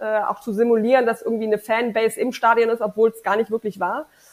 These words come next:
Und ich muss auch sagen, je öfter ich's geguckt habe oder je mehr ich's geguckt habe, ich find den Sport einfach wesentlich spannender, mit allen Facetten, mit allen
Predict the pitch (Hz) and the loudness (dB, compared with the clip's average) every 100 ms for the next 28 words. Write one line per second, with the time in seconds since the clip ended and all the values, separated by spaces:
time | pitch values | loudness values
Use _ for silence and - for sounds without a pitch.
0 | - _ _ - 247 233 254 254 214 220 | -20 _ _ -8 -4 0 4 4 4 4
1 | 240 202 214 - 240 294 233 226 - - | 2 0 -2 -2 0 2 2 0 -8 -8
2 | 277 - 262 226 214 202 196 196 262 277 | -8 -6 -2 2 2 2 2 4 4 4
3 | 262 - 254 - - 240 220 - 240 226 | -2 -6 -8 -8 -6 -4 -4 -6 -4 -2
4 | 196 - 196 202 - 196 196 196 196 185 | -2 0 2 2 2 -2 -2 0 0 -2
5 | - 185 185 139 165 - 202 208 208 208 | -4 -2 -2 -2 -4 0 2 2 -2 -4
6 | 208 - 220 202 - 185 196 190 | -4 -4 -4 -4 0 2 2 0